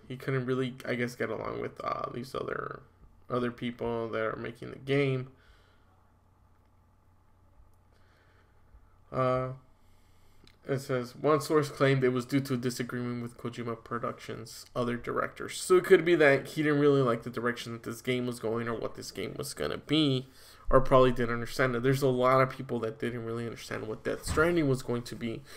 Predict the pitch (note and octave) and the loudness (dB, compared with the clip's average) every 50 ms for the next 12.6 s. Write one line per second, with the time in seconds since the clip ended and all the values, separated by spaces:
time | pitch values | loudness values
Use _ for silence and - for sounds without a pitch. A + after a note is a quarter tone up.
0 | - - - - - C3 B2+ A#2+ A#2+ A#2+ B2 B2 A#2+ - - - - - G#2+ - | -18 -18 -12 -4 -2 0 0 2 0 0 0 0 -2 -4 -8 -14 -12 -10 -10 -10
1 | - - - D#3 D#3 D3 A#2+ A#2+ B2 A#2+ A#2+ - - - - - - - - - | -8 -2 2 6 6 6 6 4 2 -2 -6 -10 -14 -18 -20 -20 -20 -20 -20 -20
2 | - - - C3 B2+ B2+ B2+ B2 A#2+ B2 A#2+ - C#3+ C3 B2+ B2 B2 A#2+ A#2+ - | -20 -4 2 6 8 8 10 10 10 8 8 8 6 6 8 6 4 2 0 -2
3 | A#2+ - - - B2 A#2 A#2 - B2 A#2+ A#2 A#2 - B2 A#2 A#2 A#2 A#2 A2+ - | -4 -4 0 0 0 0 2 0 0 0 0 0 -2 -4 -4 -2 -4 -4 -6 -6
4 | - - A2+ A2 B2 C3 D#3 D#3 C3 B2 A#2+ A2+ - - - - - D3+ C#3+ C3+ | -6 -6 -6 -4 -2 -2 0 0 0 0 -2 -4 -6 -8 -10 -2 0 2 2 2
5 | C#3 C#3+ D3 D3 C#3 C#3 C3+ C3+ - - - - - - - - - - C#3+ C#3 | 2 4 6 6 6 6 6 4 0 -6 -18 -20 -20 -20 -20 -16 -8 -2 2 4
6 | C3+ C3 C3 B2 A#2+ - B2+ - - E3+ E3 D#3+ D#3 D#3 C#3+ C#3+ C#3 C3+ - C3+ | 4 4 4 2 2 2 2 4 4 4 2 0 -2 -2 -2 -2 -4 -4 -4 -4
7 | B2+ C3 B2+ B2 B2 B2 A#2+ A#2+ A#2+ - - A#2+ - - A#2 A2+ - A2 A2 A2 | -4 -2 -2 0 0 2 0 0 -2 -4 -6 -8 -4 -4 -4 -4 -4 -6 -8 -10
8 | - - - _ - - B2+ B2+ A#2+ B2 A#2+ A#2+ A#2+ A#2+ A#2+ - - A#2 - - | -12 -16 -20 _ -4 0 0 0 2 2 0 0 -2 -2 -4 -6 -8 -10 -6 -4
9 | B2 A#2+ A2+ - - - A#2+ A#2+ A#2 - A#2 A#2 A2 A2+ A2+ A2+ - - - - | -2 -2 -2 -4 -4 -4 -4 -4 -4 -4 -6 -6 -6 -6 -6 -6 -8 -10 -12 -10
10 | - - B2+ - - B2 B2 - - - - - - C#3+ C#3+ C#3 D3 C#3+ C#3 - | -10 -10 -10 -6 -8 -8 -8 -6 -10 -12 -8 -2 2 2 4 4 2 2 0 -4
11 | - - - - - - - - - _ - - - A2 C#3 F3 D#3+ C#3+ D3+ D3+ | -12 -20 -20 -20 -20 -20 -20 -20 -20 _ -20 -8 -2 4 4 4 6 4 4 2
12 | D3 C#3 C3+ - C#3+ C3 B2+ - - - - | 2 2 2 2 0 0 -2 -4 -8 -10 -10